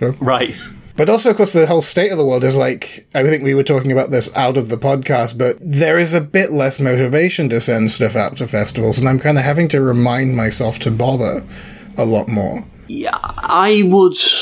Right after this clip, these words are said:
Speaker 1: yeah, I, I would be, I would definitely submit your film to festival. I mean, obviously, the first thing people would say to that is, "Well, you, you're bound to say that, Steve. You're a festival director." Look, our call for entries has closed this year, and we've got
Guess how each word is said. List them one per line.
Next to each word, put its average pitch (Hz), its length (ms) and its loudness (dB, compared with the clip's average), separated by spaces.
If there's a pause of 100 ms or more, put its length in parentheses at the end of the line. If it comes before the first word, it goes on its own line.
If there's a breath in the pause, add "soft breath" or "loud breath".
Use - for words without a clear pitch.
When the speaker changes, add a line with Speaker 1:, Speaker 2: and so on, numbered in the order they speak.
(420)
Speaker 1:
yeah, 147 560 4
I, 151 400 0
I 180 40 4
would 175 420 0
be, - 260 -16 (380)
I 170 100 0
would 180 160 2
definitely 180 340 0
submit 147 320 4
your 123 120 -2
film 135 200 2
to - 100 -8
festival. - 400 -2
I 123 40 2
mean, 127 160 4
obviously, 143 560 2
the 113 140 -2
first 147 260 0
thing 139 140 4
people 127 260 2
would 113 120 4
say 120 260 0
to - 140 -4
that 110 200 0
is, 98 240 -2 (340 loud breath)
"Well, 127 200 4
you, 127 200 6 (100)
you're 135 120 4
bound 143 260 -2
to - 40 0
say 113 160 2
that, 110 200 2
Steve. 104 260 0
You're 107 80 2
a - 20 2
festival 120 380 -2
director." 107 600 -2 (300 loud breath)
Look, 147 200 0
our 160 180 2
call 156 260 0
for 131 180 -2
entries 123 420 2
has 101 120 0
closed 117 460 0
this - 240 2
year, 101 260 2 (380 loud breath)
and 120 180 2
we've 117 220 2
got 113 320 0